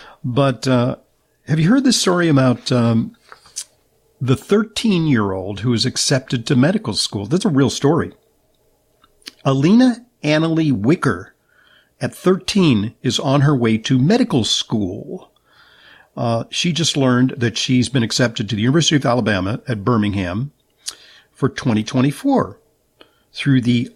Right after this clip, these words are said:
Burroughs Welcome Scholars Early Assurance Program. Uh,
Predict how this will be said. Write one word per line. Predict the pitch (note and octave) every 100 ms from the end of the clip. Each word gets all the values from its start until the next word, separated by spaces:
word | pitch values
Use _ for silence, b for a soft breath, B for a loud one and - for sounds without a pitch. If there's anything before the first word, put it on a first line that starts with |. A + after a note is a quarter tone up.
| -
Burroughs | A2 C#3+ G3+ A3 C#3
Welcome | D3+ D3+ D3
Scholars | B2+ C#3 C3 C3 A#2
Early | C#3+ B2+ B2
Assurance | A2 - F3 A2+
Program. | - A#2+ F#2 G2 F#2+ D3 - _ _ B B B B B B B B B -
Uh, | A2+ G#2+